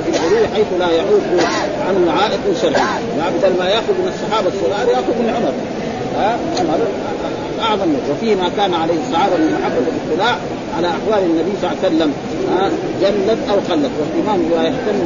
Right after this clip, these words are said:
به وإطلاق الأنصار اعتذار النساء الذي شعر عنده بأنه طلقهن.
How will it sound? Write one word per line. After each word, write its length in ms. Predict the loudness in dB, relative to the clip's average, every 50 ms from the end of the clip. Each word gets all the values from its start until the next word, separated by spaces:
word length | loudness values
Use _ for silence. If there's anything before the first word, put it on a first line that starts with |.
| 2
به 140 | 2 4 4 4 4 2 -2 -6 -6 -6 -6 -6 -6 -2
وإطلاق 360 | -2 -2 0 0 0 0 0 0 -2
الأنصار 380 | -2 0 -2 -2 0 0 0 0 0
اعتذار 340 | -2 -2 -2 0 0 2 2 2 2
النساء 260 | 0 0 0 0 0 0 2
الذي 220 | 0 0 0 0 0 0 0
شعر 180 | -2 -2 -2 -2 -2 -4 -4
عنده 180 | -2 0 0 0 0
بأنه 260 | 0 0 2 2 2 2 0 0
طلقهن. 560 | 0 0 0 0 0 0 0 2 2 0 0